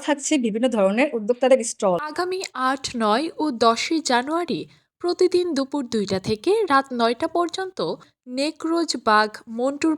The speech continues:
Speaker 2: প্লট দ্য ফরেস্ট ক্যাফের সংলগ্ন মাঠে বসবে এই জমজমাট আয়োজন।
Speaker 1: সবার জন্য থাকছে বিভিন্ন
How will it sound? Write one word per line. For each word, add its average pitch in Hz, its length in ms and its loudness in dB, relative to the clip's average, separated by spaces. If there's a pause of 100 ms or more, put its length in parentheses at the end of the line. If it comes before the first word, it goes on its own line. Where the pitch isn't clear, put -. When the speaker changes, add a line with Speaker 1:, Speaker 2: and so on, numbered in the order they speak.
Speaker 2:
প্লট 302 280 0 (200)
দ্য 196 100 0 (120)
ফরেস্ট 269 500 4 (120)
ক্যাফের 233 320 2 (120)
সংলগ্ন 285 500 -2 (140)
মাঠে 330 240 -4 (100)
বসবে 339 340 -2 (440)
এই 214 140 0 (120)
জমজমাট 285 640 -2 (180)
আয়োজন। 175 480 -6 (300)
Speaker 1:
সবার 320 200 6
জন্য 320 140 8
থাকছে 311 280 4 (100)
বিভিন্ন 277 220 10